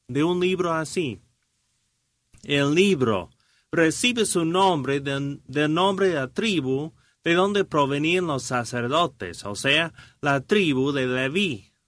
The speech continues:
Como la ma-, la mayoría de estas ordenanzas tienen que ver con lo que los sacerdotes tenían que hacer, el libro lleva ese nombre, Levítico. Los primeros siete capítulos del libro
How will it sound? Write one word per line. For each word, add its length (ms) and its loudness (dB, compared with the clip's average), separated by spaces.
Como 260 -2
la 140 0
ma-, 260 -4
la 180 0
mayoría 680 0
de 140 -2
estas 340 -8
ordenanzas 920 -4
tienen 320 2
que 160 2
ver 360 0
con 160 -4
lo 100 -4
que 120 -4
los 200 -2
sacerdotes 840 -2
tenían 400 -4
que 120 -6
hacer, 720 -2
el 280 0
libro 440 0
lleva 480 0
ese 420 -2
nombre, 480 -4
Levítico. 840 -8
Los 220 -2
primeros 480 -2
siete 480 -2
capítulos 800 -8
del 180 -2
libro 520 -4